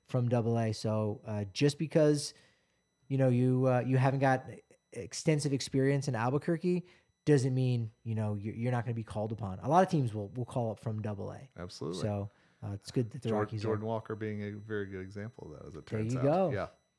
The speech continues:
Speaker 1: Oh, no triple A. Memphis never got a chance to get to know him, huh?
Speaker 2: You know, Springfield to Saint Louis. How about that?
Speaker 1: I like it.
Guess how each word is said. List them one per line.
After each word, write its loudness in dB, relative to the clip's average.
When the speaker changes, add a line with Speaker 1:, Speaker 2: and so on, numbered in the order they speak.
Speaker 1:
Oh, -4
no -2
triple -2
A. -2
Memphis 6
never 4
got 8
a 4
chance 4
to -2
get 0
to -6
know 0
him, -2
huh? 2
Speaker 2:
You 0
know, -2
Springfield -2
to -2
Saint -6
Louis. -10
How -10
about -10
that? -8
Speaker 1:
I -4
like 0
it. -2